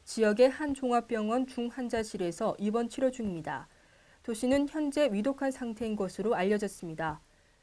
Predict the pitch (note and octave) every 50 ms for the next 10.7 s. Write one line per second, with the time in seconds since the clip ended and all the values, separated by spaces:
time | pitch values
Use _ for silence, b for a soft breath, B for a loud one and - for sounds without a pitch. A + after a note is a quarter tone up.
0 | b b b b C4 B3+ C4 B3+ - D#4 C#4+ C#4 C4+ C4 C4+ C4+ - - C4+ C4
1 | C4 - A#3+ A3+ A3+ G#3+ G#3+ - F#3+ F3 G#3 G3+ - - F3+ F#3 F#3 - G#3+ G#3+
2 | G#3 B3 A#3+ G#3+ F#3+ G3+ G#3+ A3+ A3+ - - A3 A#3 A3+ G#3+ - G3+ F#3+ G3 G3
3 | F#3 - - - - b b b b b b - - C#4 B3+ C4 C4 - - G#3
4 | A3 A3 A#3+ B3 A#3+ A#3 A3+ A3+ B3 C4+ C4 - G#3+ G#3+ G#3+ - C#4+ C#4+ C#4 C4+
5 | C#4 C4+ B3+ B3+ B3 B3 A#3+ A#3+ - A3 G#3 G#3 G#3 G#3 F3 - - b b b
6 | b b b b b - G#3+ G#3+ A3+ A#3+ A#3+ A#3+ A#3 A#3 - A#3 A3+ G#3+ G#3+ G#3+
7 | G#3 G#3+ A#3+ A3+ G3 - - - C#4 C#4+ C#4 C#4 C4+ C4 C4 A3+ G#3 G3+ G#3 G3+
8 | F#3+ F3 G3+ A#3 A3+ A3+ A3 G#3+ - A#3 A3 G3+ G#3 - F#3+ F3 D#3 C3+ C#3 C3
9 | B2+ - - _ b b b b b b b b b b b b b b A3+ A#3
10 | A3 B3 B3+ B3+ B3 B3 A#3+ A#3 A#3 B3+ C#4 A3 F3